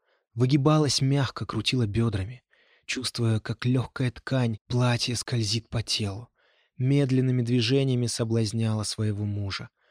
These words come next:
позабыв, что мы не одни. Прервавший иллюзию стон постороннего мужчины заставил меня поморщиться и вернуться в реальность. Как раз вовремя, чтобы встретиться с безумным взглядом зеленых глаз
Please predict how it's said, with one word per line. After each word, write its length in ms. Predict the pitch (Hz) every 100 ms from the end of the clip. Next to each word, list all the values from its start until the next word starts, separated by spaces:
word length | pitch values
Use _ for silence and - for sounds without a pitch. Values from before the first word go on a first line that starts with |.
| _ -
позабыв, 680 | 117 110 107 123 90 - - _ _
что 240 | - - 101
мы 140 | 98
не 140 | 98
одни. 420 | 98 101 95 110 _ _ _ _ _ _ _ _
Прервавший 760 | 123 127 127 135 131 - 127 127
иллюзию 400 | 131 120 117 117
стон 400 | - - 143 143
постороннего 680 | 127 - 123 127 123 117
мужчины 640 | 113 113 - - 156 143 - _ _ _ _ -
заставил 640 | 117 123 - - 131 123
меня 240 | 117 117 113
поморщиться 680 | 127 127 131 120 104 - -
и 200 | - 131
вернуться 560 | 113 110 104 98 -
в 40 | 95
реальность. 640 | 92 90 98 101 - - _ _ _ _ -
Как 220 | 139 131
раз 260 | 151 147 151
вовремя, 560 | 151 143 113 95 - _ _ _
чтобы 340 | - 139 127
встретиться 640 | 110 - 131 135 107 - 113
с 80 | 101
безумным 600 | 110 107 139 139 135 127
взглядом 500 | 113 117 113 113 107
зеленых 440 | 113 110 113 110
глаз 420 | 113 110 107 -